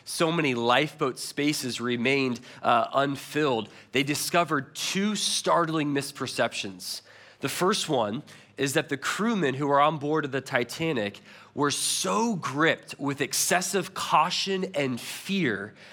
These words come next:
that they mistakenly assumed that filling up these lifeboats to full capacity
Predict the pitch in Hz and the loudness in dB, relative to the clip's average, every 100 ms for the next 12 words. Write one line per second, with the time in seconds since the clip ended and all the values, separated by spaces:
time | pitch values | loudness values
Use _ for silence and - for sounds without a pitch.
0 | - - - 147 180 180 139 - - - | -20 -4 0 2 2 2 0 0 -2 0
1 | 175 220 - 208 196 202 - - - - | 2 2 -2 -2 0 0 -2 -4 -6 -2
2 | 202 147 104 98 - - - - 147 - | 0 0 -2 -8 -14 -20 -20 0 0 0
3 | - - 190 220 226 196 185 170 147 139 | -8 -2 0 2 2 2 0 -4 -4 0
4 | 151 170 185 - 131 - 147 139 - - | 4 4 2 0 -2 0 -4 -4 -6 -4
5 | 170 190 214 185 185 - 170 175 - 123 | 2 2 2 -6 -4 4 4 4 -4 -4
6 | 101 98 | -4 -4